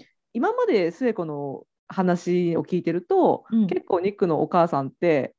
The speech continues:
Speaker 2: うん。
Speaker 1: あの、あんまりこう、プランニング向きではないみたいなさ。
Speaker 2: そうなの。だからこそバインダーがあるの。
Speaker 1: うん。あ、なるほど。このサンクスギビングには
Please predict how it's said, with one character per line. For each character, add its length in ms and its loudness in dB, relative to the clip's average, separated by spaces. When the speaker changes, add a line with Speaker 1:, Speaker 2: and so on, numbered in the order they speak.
Speaker 2:
う 40 0
ん。 60 4
Speaker 1:
あ 60 2
の、 200 -2
あ 60 4
ん 80 2
ま 80 4
り 100 0
こ 340 4
う、 140 -4
プ 120 2
ラ 100 6
ン 60 0
ニ 160 0
ン 80 -4
グ 400 0
向 160 0
き 100 0
で 80 0
は 100 4
な 140 0
い 60 -4
み 100 -10
た 140 -8
い 20 -10
な 100 -10
さ。 140 0
Speaker 2:
そ 140 4
う 40 4
な 140 4
の。 140 -10
だ 140 2
か 120 2
ら 80 2
こ 160 -4
そ 140 0
バ 100 0
イ 80 2
ン 60 -2
ダ 180 -4
ー 20 -10
が 120 -4
あ 40 -6
る 120 -10
の。 80 -14
Speaker 1:
う 20 -16
ん。 40 -18
あ、 120 2
な 120 6
る 80 6
ほ 140 2
ど。 80 6
こ 80 6
の 80 2
サ 160 6
ン 60 -4
ク 80 -14
ス 100 2
ギ 120 4
ビ 120 2
ン 80 0
グ 140 0
に 100 0
は 300 2